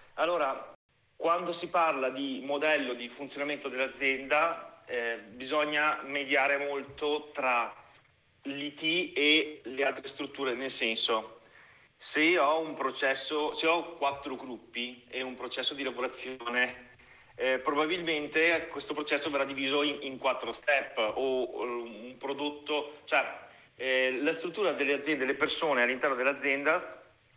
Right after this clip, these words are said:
eh, i, come sono strutturate, si riflette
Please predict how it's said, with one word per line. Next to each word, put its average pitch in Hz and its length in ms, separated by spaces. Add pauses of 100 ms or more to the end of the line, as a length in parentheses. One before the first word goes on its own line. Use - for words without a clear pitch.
(400)
eh, 120 160
i, 113 320
come 143 200
sono 131 220
strutturate, 143 680
si 160 180
riflette 151 720